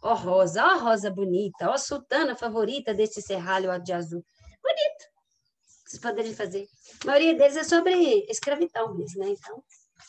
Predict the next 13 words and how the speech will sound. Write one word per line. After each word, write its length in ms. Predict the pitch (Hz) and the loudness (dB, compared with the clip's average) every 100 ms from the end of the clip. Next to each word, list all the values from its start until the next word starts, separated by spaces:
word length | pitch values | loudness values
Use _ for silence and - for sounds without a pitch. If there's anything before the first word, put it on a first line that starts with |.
| - - - - - - - _ _ - | -20 -20 -20 -20 -20 -20 -20 _ _ 0
eu 200 | 190 226 | 0 2
vou 120 | 285 | 2
fazer 180 | 285 285 | 2 0
minha 160 | 294 | 0
performance 560 | 285 262 - 247 269 339 | 0 0 0 0 0 -2
aqui, 320 | 339 - 214 | -2 -4 2
ó. 180 | 190 143 | 2 2
O 100 | - | -6
Navio 480 | 220 196 175 202 285 | -2 -2 -2 -4 -2
Negreiro, 640 | 294 214 180 165 165 170 165 | -2 -2 -2 -2 -2 -4 -8
Tragédia 960 | 220 202 190 175 190 220 262 214 277 - _ _ _ - | -4 0 0 0 -2 -2 -2 -2 -4 -4 _ _ _ -14
no 260 | 233 247 | -6 -4
Mar. 240 | 226 143 | -2 -4